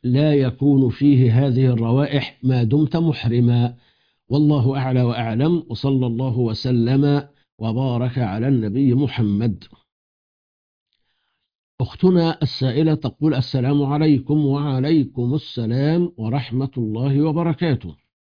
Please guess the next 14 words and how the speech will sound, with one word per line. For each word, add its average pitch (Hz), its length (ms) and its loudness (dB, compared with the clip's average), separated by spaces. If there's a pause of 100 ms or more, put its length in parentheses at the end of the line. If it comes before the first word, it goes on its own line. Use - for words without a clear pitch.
(720)
هل 170 240 4
يجوز 160 840 2 (300)
أن 131 320 0
أزيل 156 420 2
الشعر 135 600 -4
الذي 127 400 0
فوق 151 420 -2
الحاجب 127 1000 0
وأسفله، 143 1400 0 (1000)
ولا 131 320 2
هذا 143 340 4
يدخل 156 920 2 (320)
في 147 540 6 (160)
اللعن؟" 127 720 2